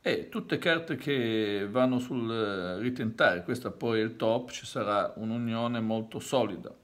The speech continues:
Chi ha scelto la carta quattro. E qua invece, eh, è a che fare con una persona manipolativa che cercherà di, insomma,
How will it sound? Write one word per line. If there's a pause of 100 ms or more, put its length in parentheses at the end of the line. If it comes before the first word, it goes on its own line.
Chi
ha
scelto
la
carta
quattro. (1300)
E
qua
invece,
eh,
è
a
che
fare
con
una
persona
manipolativa
che
cercherà
di, (100)
insomma,